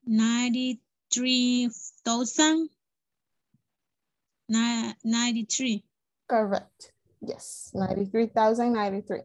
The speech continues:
Speaker 2: Y lo último, yo le dicto una cifra a usted, ¿de acuerdo? And that's going to be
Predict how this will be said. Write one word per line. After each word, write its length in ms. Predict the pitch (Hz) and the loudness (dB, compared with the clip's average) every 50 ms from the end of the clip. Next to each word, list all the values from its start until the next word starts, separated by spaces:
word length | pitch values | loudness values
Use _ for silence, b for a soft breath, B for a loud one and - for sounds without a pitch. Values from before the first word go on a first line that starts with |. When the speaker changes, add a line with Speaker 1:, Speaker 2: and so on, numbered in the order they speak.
| - | -6
Speaker 2:
Y 60 | - | 0
lo 120 | 190 196 208 | 2 4 4
último, 340 | 247 269 269 320 320 330 311 | 4 2 2 -2 -2 -2 -2
yo 120 | 269 247 | -2 0
le 100 | 240 233 | 0 0
dicto 260 | 226 220 214 - 214 | 0 -2 -4 -4 -4
una 140 | 208 202 202 | -2 -2 -4
cifra 320 | 208 - 214 202 202 185 | -4 -6 -8 -6 -4 -4
a 40 | 175 | -4
usted, 220 | 196 - - - - | -4 -6 -8 -12 -14
¿de 120 | - - - | -14 -16 -8
acuerdo? 480 | - - 214 247 254 339 415 - - _ _ _ _ _ _ _ _ _ _ - | 0 2 2 2 2 0 -2 -2 -8 _ _ _ _ _ _ _ _ _ _ 2
And 180 | 233 240 233 | 4 6 8
that's 300 | 233 233 233 240 240 - | 8 6 6 4 0 -6
going 460 | 214 214 226 240 - 226 269 294 294 285 | -6 -2 -2 0 0 0 0 -2 -2 -4
to 120 | - 277 | -2 0
be 320 | 247 226 214 214 226 247 | 0 2 2 2 0 -2